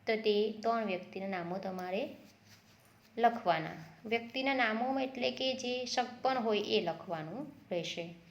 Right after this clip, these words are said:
ત્યારબાદ છે, તમને પત્ર લખવો અથવા ફોન કરવો બંનેમાં શું પસંદ છે?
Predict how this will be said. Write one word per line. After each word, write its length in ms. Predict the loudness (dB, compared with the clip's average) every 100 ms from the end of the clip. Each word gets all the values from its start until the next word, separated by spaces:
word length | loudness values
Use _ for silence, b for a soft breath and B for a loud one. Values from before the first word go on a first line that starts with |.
| B B B B B B
ત્યારબાદ 360 | 0 2 2 0
છે, 140 | -2
તમને 380 | 0 0 2 0
પત્ર 400 | 2 2 2 2
લખવો 460 | 4 2 0 2 4 4 2 -2 -6
અથવા 360 | -6 0 2
ફોન 440 | 2 2 2 2 -2
કરવો 380 | 0 2 2 2
બંનેમાં 560 | 0 0 -2 -2 -2
શું 260 | -2 -2 0
પસંદ 480 | -2 -2 -4 -4 -6
છે? 180 | -10